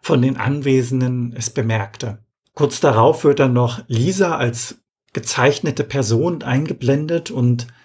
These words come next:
es gibt einen kurzen Text über ihre Gefühle, also quasi ihr abschließendes Fazit des Gesamten. Und dann beginnen schon die Namen der Beteiligten durchs Spiel zu laufen.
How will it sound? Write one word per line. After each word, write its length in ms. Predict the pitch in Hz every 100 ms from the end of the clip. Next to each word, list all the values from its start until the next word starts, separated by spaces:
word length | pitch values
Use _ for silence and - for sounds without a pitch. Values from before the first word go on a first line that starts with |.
| _ _
es 120 | -
gibt 280 | - - -
einen 280 | 123 123 120
kurzen 460 | 117 139 - - 127
Text 460 | 147 143 - -
über 320 | - 131 143
ihre 260 | 160 131 123
Gefühle, 540 | 117 - 127 180 185
also 180 | 135 117
quasi 400 | 113 127 117 120
ihr 360 | 127 120 139 143
abschließendes 640 | 117 - 151 135 139 120
Fazit 720 | 117 - 117 - - 147 - 147
des 300 | 127 - -
Gesamten. 680 | 120 113 143 - 143 143 _ _ _ _
Und 260 | 143 120 143
dann 240 | 123 151
beginnen 380 | 120 127 135 135
schon 340 | - 123 123
die 160 | 120 120
Namen 400 | 120 113 135 139
der 80 | 135
Beteiligten 680 | 131 - 123 117 117 139 117
durchs 240 | 127 117
Spiel 340 | - 127 127
zu 140 | 117 123
laufen. 500 | 113 110 - 120